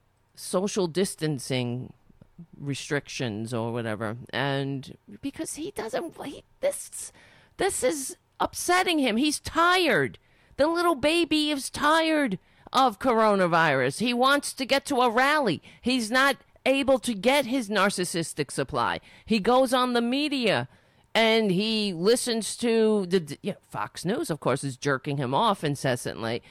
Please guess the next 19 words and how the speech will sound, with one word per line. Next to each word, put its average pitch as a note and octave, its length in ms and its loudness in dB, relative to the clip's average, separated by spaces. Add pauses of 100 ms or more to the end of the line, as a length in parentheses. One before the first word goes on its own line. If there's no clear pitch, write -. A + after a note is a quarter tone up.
(240)
But, E3+ 280 2 (120)
uh, C3 260 2
One D3+ 220 0
American A#3 560 2
News D4 400 2
Network C#3 680 0 (360)
jerking G#3 460 0
him B3 200 0
off. C4 320 2
But A#3+ 160 0
there C4+ 180 4
are B3+ 160 4
other C4+ 300 2
networks. C4 460 0
That's C4 200 -2
what, B3+ 280 -4
there's B3+ 400 -2
the A#3+ 100 0
problem. A3+ 760 -2